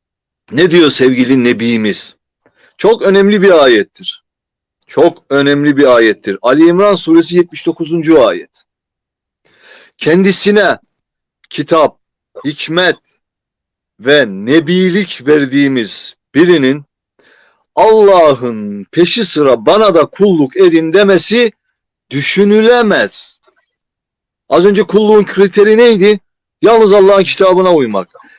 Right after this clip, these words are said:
Peki Nebi'nin bana da kulluk etmesi, edin demesi düşünülemezden kasıt ne?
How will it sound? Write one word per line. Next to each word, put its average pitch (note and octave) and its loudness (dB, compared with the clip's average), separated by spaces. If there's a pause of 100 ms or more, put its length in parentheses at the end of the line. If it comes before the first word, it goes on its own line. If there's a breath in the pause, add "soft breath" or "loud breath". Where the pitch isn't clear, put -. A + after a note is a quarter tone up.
(160 soft breath)
Peki C#3 -8
Nebi'nin A#3+ -2
bana A#3 2
da A#3+ 2
kulluk G#3+ -6
etmesi, G3+ -4 (540 soft breath)
edin G3 0
demesi G3+ 0
düşünülemezden G#3+ 2
kasıt G3 -4
ne? A3+ 0